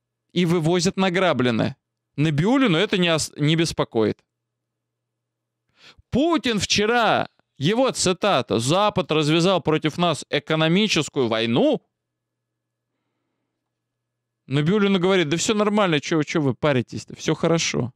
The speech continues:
Руководство платформы TikTok, принадлежащей китайской компании ByteDance, проводит массовые сокращения в российском офисе, рассказала, рассказали двое сотрудников, попросивших об анонимности. Один из них говорит, что уволили больше четырёхсот человек.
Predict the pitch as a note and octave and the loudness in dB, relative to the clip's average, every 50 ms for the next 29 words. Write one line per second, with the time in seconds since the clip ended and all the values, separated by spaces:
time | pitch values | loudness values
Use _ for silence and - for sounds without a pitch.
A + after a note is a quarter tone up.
0 | _ _ _ _ _ _ _ _ _ _ _ _ _ _ _ _ _ _ _ _ | _ _ _ _ _ _ _ _ _ _ _ _ _ _ _ _ _ _ _ _
1 | _ _ _ _ _ _ _ _ - B2 D#3 D3 F#3+ G#3 A#3 B3+ A#3+ - A3 F3+ | _ _ _ _ _ _ _ _ -4 -4 -2 -2 -2 0 0 0 0 0 -2 0
2 | E3+ G3 G3+ F3+ - A3 A3+ G#3 G#3 G#3+ F#3 - A3+ A3+ - - - - B3 A#3 | 0 0 0 0 0 0 0 2 2 0 0 -2 -4 -4 -4 -6 -4 -2 -2 -2
3 | G#3 D#3 - G3+ F#3+ F#3+ F#3+ F3+ G3+ G3 G#3 G#3+ G3+ - G3+ F#3 - - F#3+ - | -2 -2 -2 -2 0 2 2 2 2 2 2 0 0 0 -2 -2 -4 -6 -4 -2
4 | G#3+ G3+ F#3 - - F#3+ - F#3+ F#3+ F3+ - G3+ F#3+ F#3 F#3 F3 D#3+ D3 C#3+ F3 | 0 0 0 0 -2 -2 -2 -2 -2 -2 -2 0 0 2 2 0 0 -2 -2 0
5 | G3 F#3 F#3 F3+ D#3 D#3 D3+ D3 D3 F#3 G3 F#3+ E3+ C#3 A#2+ A2 - - - - | 0 0 0 0 -2 -4 -6 -4 -2 0 2 2 2 2 0 -2 -4 -6 -8 -10
6 | _ _ _ _ _ _ - D#3 E3 F#3 G3 G#3 F#3+ G3 F3 - F3+ G3 G#3 F#3+ | _ _ _ _ _ _ -2 -2 0 2 2 0 0 -2 -2 -2 0 0 0 0
7 | - - F#3+ F3+ F3 D#3+ - F3 - F3+ F3 D#3 - G3+ F#3+ F#3 E3+ E3+ F3 E3 | 0 0 0 0 0 0 -2 -2 0 0 0 0 2 2 2 2 2 2 0 0
8 | - F#3+ F3 - - F#3+ F#3+ G3 G3 E3+ E3 C#3+ - D3 C3+ C#3+ C#3 - - D#3 | 0 0 0 0 0 0 2 2 2 2 0 0 0 0 0 0 0 0 -2 0
9 | D3+ E3+ E3+ E3 D#3 D3+ C3 - _ _ _ _ _ _ _ _ _ _ - C#3+ | 2 2 2 2 2 0 -2 -4 _ _ _ _ _ _ _ _ _ _ -2 -2
10 | D#3+ - - F3 F3 F#3+ F3 F3 D#3 D#3 D#3+ F3+ F#3 E3+ D3+ - E3+ D#3+ - F#3+ | 0 0 0 0 2 2 2 2 2 2 2 2 2 2 2 0 0 0 0 0
11 | G#3 G3 G3 F#3 - F3+ D#3 - - - _ _ - D#3+ D#3+ - F3 F3 D3+ - | 2 2 0 0 0 -2 -2 -4 -8 -20 _ _ -4 -4 -2 0 0 0 0 0
12 | F#3+ F3+ - F#3 E3+ - E3+ D#3 D3 D#3+ D#3+ D#3+ E3 E3 E3 D3+ C3+ A#2+ A#2 - | -2 0 0 -2 -2 0 0 0 0 0 0 2 2 2 2 2 2 0 0 0
13 | - C3 C#3 D3 G3+ G#3 F#3+ E3 E3+ F3+ D#3 D3 D#3+ E3 F3 G3 G3+ F3+ - - | 0 -2 0 0 2 2 2 0 0 0 0 0 2 2 2 2 0 0 0 0
14 | F3 E3 D#3+ F#3+ G3 F#3 E3+ D#3+ D3+ F#3+ F#3+ - F#3+ F3 - - G#3+ F#3+ G#3+ G#3 | 0 2 2 2 2 2 0 0 0 0 0 0 -2 -2 -2 -4 -2 0 0 0
15 | G#3 F#3 - - G3+ G3 - - - F#3 F3+ F#3 F#3 E3+ E3+ C3+ A2 - _ | 0 -2 0 0 0 0 0 0 0 2 2 2 2 2 2 0 -2 -4 _